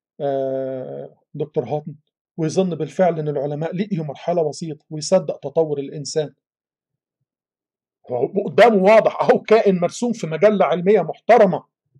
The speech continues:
بعالم واخد بي اتش دي محطوط اسمه، وقدامه كائن نص إنسان نص قرد.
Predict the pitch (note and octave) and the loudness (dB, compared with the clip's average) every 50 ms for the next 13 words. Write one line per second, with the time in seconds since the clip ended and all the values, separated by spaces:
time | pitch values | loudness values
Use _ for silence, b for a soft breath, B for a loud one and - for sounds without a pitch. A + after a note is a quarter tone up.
0 | _ _ _ _ _ - C#3 D#3 C3+ D3 F#3 G#3+ G#3+ G3+ G3 F#3 E3 F#3 G3+ G#3 | _ _ _ _ _ -2 0 0 2 4 6 6 6 6 6 4 4 4 4 4
1 | G3+ G#3 F3+ D3+ - - A3+ A#3 F#3+ F#3+ G3 F#3+ - E3+ D3 G3+ A#3 A#3+ A3+ F#3 | 4 2 -2 -2 -2 -4 -2 4 4 4 4 4 -2 -6 -2 -2 0 0 0 -2
2 | E3+ - _ _ - G3 F#3+ - - B3 A#3+ - - F#3 D#3+ C3 - _ _ _ | -2 -6 _ _ -12 -12 -12 -6 -4 -4 -4 -2 -2 -4 -4 -4 -8 _ _ _
3 | _ _ _ _ _ _ _ _ _ _ _ _ _ _ _ _ _ _ _ _ | _ _ _ _ _ _ _ _ _ _ _ _ _ _ _ _ _ _ _ _
4 | - D#3+ D3 C3 D#3+ G#3 G#3+ G3+ G3 G3 - G#3+ G#3 - F#3+ F3 G3+ G#3 - - | -8 -8 -6 4 4 6 6 6 4 4 4 4 4 4 4 2 2 0 0 -2
5 | E3 E3+ E3 - - F#3+ G3 F#3+ G3 G3+ G3+ - - - F#3 G3 F3+ C#3+ - | -6 -6 -6 -4 -2 -2 -2 0 -2 -4 -4 -6 -4 0 2 0 0 0 -10